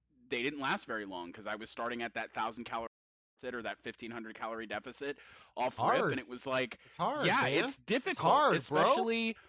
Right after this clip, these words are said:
Speaker 1: when you're not realizing how much you are intaking. Um, and so I, I didn't even really get into following macros or paying attention to my macros,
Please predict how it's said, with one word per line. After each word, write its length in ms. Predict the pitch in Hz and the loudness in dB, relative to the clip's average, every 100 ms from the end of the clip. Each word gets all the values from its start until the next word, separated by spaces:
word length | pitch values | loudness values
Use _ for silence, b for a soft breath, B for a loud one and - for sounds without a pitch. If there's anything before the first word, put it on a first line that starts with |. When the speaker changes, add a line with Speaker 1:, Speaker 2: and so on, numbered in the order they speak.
| B | B
Speaker 1:
when 220 | 170 185 185 | -4 -2 2
you're 100 | 180 | 2
not 260 | 170 160 - _ _ - | 4 2 0 _ _ -2
realizing 400 | 196 202 226 226 | -2 -2 -2 -4
how 260 | - 147 | -4 -2
much 300 | 156 165 - 170 | 0 -2 -4 -8
you 140 | 151 | -4
are 220 | 143 135 - | -2 -2 0
intaking. 720 | 156 202 - 220 262 277 311 B B B - | 0 0 -2 -4 0 0 0 B B B -4
Um, 400 | 165 156 151 147 | 0 2 0 -2
and 160 | 160 160 | -4 -4
so 380 | - 180 165 160 - | -2 0 0 -2 -2
I, 140 | 160 175 | -4 0
I 80 | 196 | 0
didn't 160 | 233 214 | 0 -2
even 180 | 190 | -4
really 240 | 170 170 165 | -4 -2 -2
get 140 | 160 | -2
into 160 | 156 139 | -2 -2
following 440 | - 147 147 135 | -2 -2 0 0
macros 460 | 127 131 - 139 131 | 0 -2 -2 -4 -4
or 60 | 117 | -8
paying 240 | 131 123 | -6 -6
attention 320 | 123 123 127 | -6 -8 -6
to 60 | 117 | -4
my 120 | 113 | -2
macros, 540 | 110 117 120 123 123 | 0 -2 -2 -4 -4